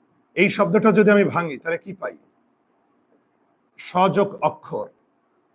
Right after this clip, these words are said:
এটা ভাঙলেও পাই স যোগ অক্ষর। এই স অর্থ নিজ, নিজের অক্ষর। এই যে দেখো, এই স্বাক্ষর মানে কি বুঝো?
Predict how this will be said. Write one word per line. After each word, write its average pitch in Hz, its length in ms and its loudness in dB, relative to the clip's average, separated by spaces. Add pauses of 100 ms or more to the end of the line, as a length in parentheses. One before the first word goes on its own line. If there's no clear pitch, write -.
(1600)
এটা 190 220 2
ভাঙলেও 196 380 4 (120)
পাই 139 160 2 (1600)
স - 120 -18 (360)
যোগ 180 160 2 (120)
অক্ষর। 135 480 -10 (960)
এই 170 200 2
স - 60 -10
অর্থ 196 320 4
নিজ, 175 380 0 (1200)
নিজের 180 380 2
অক্ষর। 113 400 -4 (1200)
এই 175 100 2
যে 190 100 2
দেখো, 185 220 2
এই 160 160 2
স্বাক্ষর 190 420 -4
মানে 196 120 0
কি 202 120 -4
বুঝো? 180 280 -2